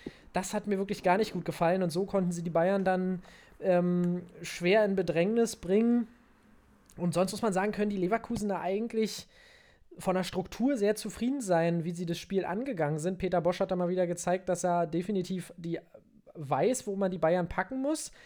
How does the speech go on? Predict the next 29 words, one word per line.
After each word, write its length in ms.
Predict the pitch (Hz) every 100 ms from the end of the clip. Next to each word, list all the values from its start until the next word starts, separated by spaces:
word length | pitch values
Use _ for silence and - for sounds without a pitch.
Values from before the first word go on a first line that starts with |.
| - - - -
Aber 260 | 175 180 170
wenn 120 | 196
du 80 | 196
dann 140 | 185
hinten 300 | 185 208 196
natürlich 380 | 180 196 196 185
Geschenke 420 | 185 175 180 202
verteilst, 760 | - 185 185 185 190 185 - -
Jonathan 460 | 170 180 175 175
Tah 260 | 170 165 185
schon 280 | - 185 175
beim, 480 | 165 170 170 165 165
bei 140 | 160
dem 120 | 156
Missverständnis, 760 | 202 - 220 - 202 202 196 175
was 100 | 175
du 80 | 175
gerade 160 | 170
schon 120 | 175 160
ansprichst, 420 | 170 - 160 156
da 80 | 147
war 100 | 151
ja 120 | 139
auch 140 | 202
Jonathan 460 | 202 190 185 180 175
Tah 220 | 175 175
involviert. 520 | 175 170 160 180 180 - - - - _
Und, 460 | 185 165 160 156 160
ähm, 520 | 160 151 156 151 151